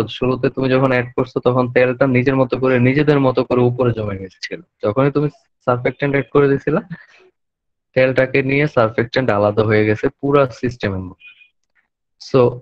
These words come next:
এই যে সিস্টেমের মধ্যে আলাদা হয়ে যাওয়াটা, এটাকে আমরা বলতেছি হচ্ছে waiting এজেন্টের কাজ mainly। সে যেটা করবে যে নিজেদের মধ্যকার particle particle ইন্টারঅ্যাকশনটাকে কমিয়ে দিয়ে অন্য যে মিডিয়াটা আছে তার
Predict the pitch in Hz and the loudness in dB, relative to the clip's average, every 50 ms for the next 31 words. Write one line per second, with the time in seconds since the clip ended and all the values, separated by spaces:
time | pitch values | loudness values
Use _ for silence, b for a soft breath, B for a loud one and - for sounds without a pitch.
0 | - 143 156 165 165 180 180 180 175 - - 139 - - 160 156 156 151 151 147 | 0 0 2 2 2 0 -2 -2 -6 -10 -10 -10 -6 -2 0 2 2 2 0 2
1 | 143 143 123 110 113 117 123 123 120 127 123 117 107 104 104 104 95 - 87 - | 2 2 4 4 2 2 0 0 2 2 2 2 2 2 2 2 0 -2 -6 -14
2 | - _ _ _ _ _ _ _ - - 120 123 139 131 - 151 143 135 131 131 | -14 _ _ _ _ _ _ _ -10 -8 -4 -2 -2 -2 0 0 0 2 2 0
3 | 120 120 117 117 113 107 120 117 120 123 120 117 113 - - - 147 139 123 - | 0 0 -2 -4 -4 -4 -6 -8 -6 -4 -6 -6 -6 -6 -4 -2 -2 -2 -2 0
4 | 127 123 127 123 127 117 107 98 98 101 95 95 98 95 - 98 95 95 92 - | 0 0 0 0 0 -2 -2 -2 -4 -6 -8 -10 -12 -12 -8 -8 -8 -8 -8 -8
5 | 104 110 120 120 104 95 85 - - - - 110 113 120 120 127 123 143 - - | -6 -4 -2 -2 -2 -4 -6 -10 -12 -10 -6 -6 -4 -4 -4 -4 -4 -4 -2 0
6 | 147 143 143 165 190 170 135 127 127 131 147 170 - - _ _ _ _ _ - | 0 0 0 0 -2 -2 0 0 0 0 0 0 -4 -10 _ _ _ _ _ -4
7 | 123 123 127 135 135 156 160 160 165 160 156 151 147 147 156 151 - 156 147 - | -2 0 2 2 4 4 4 4 4 4 2 2 2 2 2 4 4 2 2 4
8 | 143 139 135 143 139 143 143 139 143 143 139 143 139 139 139 139 135 139 139 139 | 2 4 4 2 2 2 2 2 2 2 2 2 2 2 2 2 2 2 2 2
9 | 135 123 - - 135 135 131 127 - _ - 139 143 156 156 151 143 127 110 107 | 2 0 -4 -4 -4 -4 -4 -4 -6 _ -2 0 2 2 2 2 2 0 0 2
10 | 110 120 120 - 117 127 147 156 165 165 165 156 143 156 156 143 127 120 117 117 | 2 2 2 0 0 0 0 2 2 2 2 2 2 2 2 2 2 2 2 2
11 | 110 98 - 104 104 104 104 - 147 143 - - 139 139 | 2 2 2 0 0 0 -2 -4 -4 -4 0 0 0 2